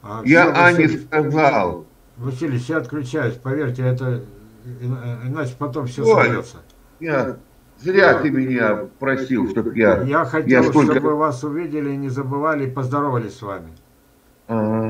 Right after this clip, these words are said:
Speaker 1: Ага, ну все, пока.
Speaker 2: Я плохой совсем.
Speaker 1: Да, понятно.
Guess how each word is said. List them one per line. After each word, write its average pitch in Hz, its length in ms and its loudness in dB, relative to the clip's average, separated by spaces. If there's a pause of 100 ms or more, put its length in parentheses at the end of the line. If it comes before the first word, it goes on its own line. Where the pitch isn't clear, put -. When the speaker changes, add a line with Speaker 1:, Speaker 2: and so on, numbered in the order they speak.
Speaker 1:
Ага, 101 260 -12
ну 143 120 -6
все, 127 240 -6
пока. 120 420 -6 (240)
Speaker 2:
Я 156 200 2
плохой 156 580 4
совсем. 78 640 -4 (420)
Speaker 1:
Да, 123 160 -12
понятно. 123 500 -8